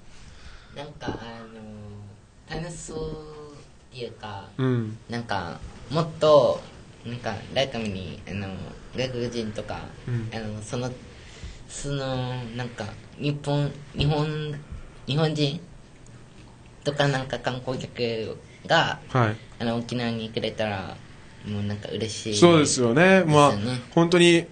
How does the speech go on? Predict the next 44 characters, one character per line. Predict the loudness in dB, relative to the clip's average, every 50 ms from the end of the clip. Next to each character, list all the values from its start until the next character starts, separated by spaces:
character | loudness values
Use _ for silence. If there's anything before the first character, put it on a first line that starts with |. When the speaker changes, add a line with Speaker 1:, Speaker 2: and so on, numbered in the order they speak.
| 0 4
Speaker 2:
こ | 6 8
の、 | 8 8 8 6 4 4
こ | 6 8 10
う | 10
い | 10
う | 8
風 | 8 6 4 4 6
に | 6 6 6 4
ま | 4 4
た | 4 2
来 | 2 4 4
て | 4 4
い | 6
た | 4 2
だ | 2 0
く | 0 -2 -2 -6 -10 -16 -2 0 0 0
っ | 0
て | -2 -4
こ | -2 0
と | 0 2
で、 | 6 6 6 6 6 2 -2 -8 -10 -10 -6 -4 -2 -2
も | -2 4
う |
た | 6 6 6
く | 8
さ | 8 8 10 10 10
ん | 10 8
本 | 6 4 4
当 | 4 2
に、 | 2 2 0 -2 -6 -12 -16 -18 -20 -20 -20 -18 -2 2
も | 4 4
う | 6
物 | 6 6 6 6
が | 6
売 | 6 6
れ | 6
て | 4 2
る | 2 2 0
と | 0 0
い |
う | -2
こ | -2 -4
と | -6 -6
で、 | -4 -4